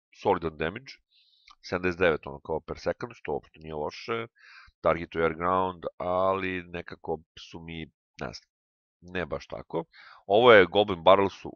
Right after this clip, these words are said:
odlične karte, odlične, sviđa mi se jako, ali se jako lako counteruju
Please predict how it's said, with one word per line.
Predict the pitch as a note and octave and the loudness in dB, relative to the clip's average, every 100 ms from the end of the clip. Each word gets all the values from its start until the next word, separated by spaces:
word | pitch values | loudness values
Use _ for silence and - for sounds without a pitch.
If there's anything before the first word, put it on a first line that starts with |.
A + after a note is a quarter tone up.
| _ | _
odlične | F2+ F#2+ G2 - - | -2 -2 -2 -10 -12
karte, | C2 C2 - B2 D3+ _ _ | -10 -10 -10 -10 -10 _ _
odlične, | E2 F2 G2 - F#2+ | -4 -4 -4 -10 -14
sviđa | F2 G2+ F2+ | -12 -12 -12
mi | D#2 | -14
se | - | -10
jako, | C#2+ F2 - C3+ - - - - _ _ _ _ - - | -2 -2 0 -6 -8 -12 -14 -14 _ _ _ _ -20 -4
ali | G#2 A#2+ | 4 4
se | A#2 G#2+ | 4 2
jako | G#2 - | 2 2
lako | - - | -2 2
counteruju | G2 F#2+ G2+ F#2+ F#2 | 0 0 -2 -4 -4